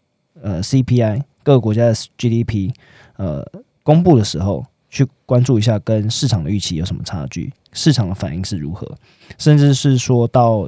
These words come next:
央行的利率政策走向，去直接看他们的会议纪要，或者是，呃，会议文件，呃，鲍威尔的会后记-，呃，记-，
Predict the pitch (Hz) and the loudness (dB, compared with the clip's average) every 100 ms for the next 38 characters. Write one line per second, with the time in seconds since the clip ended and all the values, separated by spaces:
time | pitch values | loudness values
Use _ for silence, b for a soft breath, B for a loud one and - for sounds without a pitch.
0 | 160 135 143 - 95 92 101 107 127 113 | 0 2 4 0 -4 -2 -2 0 0 0
1 | 110 113 101 107 92 69 - 101 67 - | 0 -2 -2 -2 -4 -8 -6 -6 -6 -4
2 | 139 - 123 107 131 - 147 113 120 113 | -4 -4 -4 0 0 2 2 2 2 0
3 | 104 95 135 117 107 104 - 104 92 87 | -2 -2 0 0 0 -6 -6 -6 -4 -6
4 | b b b _ - 131 98 101 117 107 | b b b _ 2 2 2 -2 0 0
5 | 92 - 69 - 120 135 123 92 98 120 | -2 -6 -8 -6 2 4 4 2 0 -2
6 | 87 - _ _ _ 95 87 69 - _ | -2 -8 _ _ _ -8 -8 -8 -14 _
7 | _ _ 123 123 131 104 78 87 76 - | _ _ 0 4 4 2 -2 -4 -4 -8
8 | _ _ - 123 117 - 127 123 113 160 | _ _ 2 4 2 0 -2 0 0 -2